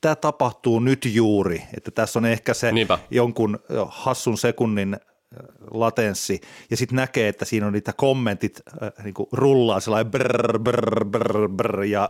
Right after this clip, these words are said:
Speaker 2: Niinpä,
Speaker 1: sellainen olo,
Speaker 2: niinpä.
Speaker 1: että nyt tässä ollaan oikeasti katsomassa. Sen takia niinku urheilu, vaikka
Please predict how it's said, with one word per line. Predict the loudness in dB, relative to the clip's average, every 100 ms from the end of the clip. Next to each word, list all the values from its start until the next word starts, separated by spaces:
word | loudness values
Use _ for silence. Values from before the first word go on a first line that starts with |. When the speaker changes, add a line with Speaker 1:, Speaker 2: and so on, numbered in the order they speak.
| 0
Speaker 2:
Niinpä, | 2
Speaker 1:
sellainen | 4 2 2
olo, | 2
Speaker 2:
niinpä. | 2 2
Speaker 1:
että | 0 -4
nyt | -6 -4
tässä | -4 -4 -6 -8 -20 -18 -2
ollaan | 2 2 2
oikeasti | 2 0 2 -2 -4 -4
katsomassa. | -4 -2 -8 -8 -4
Sen | -2
takia | -2 2 2
niinku | 2 2
urheilu, | 4 4 2 2
vaikka | 2 0 -2